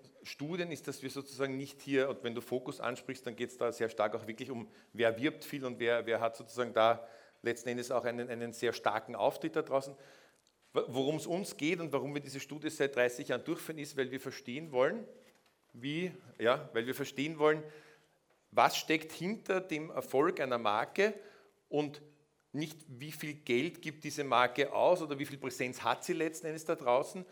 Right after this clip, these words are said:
sondern wie, wie gut ist die Geschichte, die im Kern da ist, die die Menschen zuordnen können. Und bei Zotter, ich bleib bei dem Beispiel gern, Zotter ist seit Jahren unter den Top zehn, Top zwanzig, das schwankt von Jahr zu Jahr ein bisschen. Und der Josef Zotter,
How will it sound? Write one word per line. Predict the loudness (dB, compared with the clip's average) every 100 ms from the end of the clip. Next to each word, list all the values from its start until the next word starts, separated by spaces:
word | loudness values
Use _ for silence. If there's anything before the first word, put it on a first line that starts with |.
| -20 -20
sondern | -4 -2 -2 -4
wie, | -8 -12 -18 -18 -12
wie | -10 -10 -12 -8
gut | -6 -6
ist | -8 -10
die | -10
Geschichte, | -8 -6 -6 -6
die | -4
im | -4
Kern | 2 6 6 6
da | 6
ist, | 6 4
die | -4
die | -2
Menschen | -2 -4 -10
zuordnen | -4 0 0 0
können. | -8 -8 -10 -14 _ _ _ -20 _
Und | -4
bei | 0
Zotter, | 0 2 0 0
ich | -4 2
bleib | 2 4
bei |
dem | 0 0
Beispiel | 0 0 -2 -4
gern, | 0 2 0 -10 -20 _ _ _
Zotter | 2 4 4
ist | 2
seit | 0 -2
Jahren | 0 2 4 4 4 0
unter | -4 -6
den | -6 -2
Top | 0 0 -2 -18 -6
zehn, | -4 -2 -2
Top | -2
zwanzig, | 0 0 0 -2
das | -8 -4
schwankt | -2 -2 -2
von | -4
Jahr | 0 0
zu | 0
Jahr | -4 -4
ein | -6
bisschen. | -10 -10 -8 -8 -10 -20 -20 _ _ _ _
Und | 0 4
der | 6
Josef | 6 2 4
Zotter, | 4 4 4 4 2